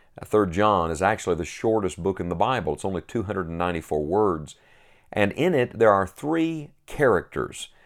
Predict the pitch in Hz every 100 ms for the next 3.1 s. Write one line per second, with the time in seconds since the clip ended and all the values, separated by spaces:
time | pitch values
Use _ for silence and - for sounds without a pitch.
0 | _ 101 107 90 - 55 - _ - 87
1 | 101 101 98 107 92 101 - - 82 82
2 | 104 98 90 90 82 92 - 98 78 73
3 | 82